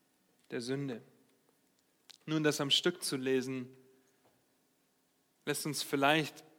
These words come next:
besser verstehen, welche Kraft das Evangelium Gottes hat, wenn es einen Sünder erretten kann. Es lässt uns die Auswirkungen verstehen, die dann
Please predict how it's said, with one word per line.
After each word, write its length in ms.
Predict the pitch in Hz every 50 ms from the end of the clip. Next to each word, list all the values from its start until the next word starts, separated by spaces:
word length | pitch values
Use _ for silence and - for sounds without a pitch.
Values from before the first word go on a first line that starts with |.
| _ _
besser 300 | 143 151 147 - 151 139
verstehen, 680 | - 139 127 - - - 143 147 156 151 139 131 127 123
welche 440 | 135 131 - - 135 127 123 127 - - - - - - _ _ _ _ _
Kraft 600 | - - - 151 156 170 160 147 - - - -
das 180 | 143 127 - -
Evangelium 840 | 147 131 127 131 127 123 131 139 147 151 147 139 131 123 123 120
Gottes 400 | 113 131 127 - 131 117 - -
hat, 340 | 131 117 107 - - - - _ _ _ _ _ - _ _ _ _ _ _ _ _ _ _ _ _ _ _ _ _ _ _ _ _ _ _ _ _ _ _ _ _ _ _
wenn 100 | 139 131
es 160 | 131 - -
einen 420 | 156 139 127 123 127 123 123 123 123 - - - _ - - _ _ _ _ -
Sünder 800 | 131 - - 156 170 175 160 147 123 113 110 110 113 113 117 120 - _ _ _ _ _ _ _ _ _ _ _ _
erretten 460 | - 139 120 135 135 - - 135 117
kann. 280 | - - 139 123 113 - _ _ _ _ _ _ _ _ _ _ _ _ _ _ _ _ _ _ _ _ _ - _
Es 100 | - -
lässt 220 | 147 160 156 -
uns 200 | 165 160 147 -
die 200 | - 151 139 135
Auswirkungen 640 | 143 147 165 196 180 - - 151 147 139 - 143 135 127
verstehen, 600 | - 139 127 - - - 139 139 139 139 143 135
die 80 | 131
dann 320 | 127 135 135 139 139 131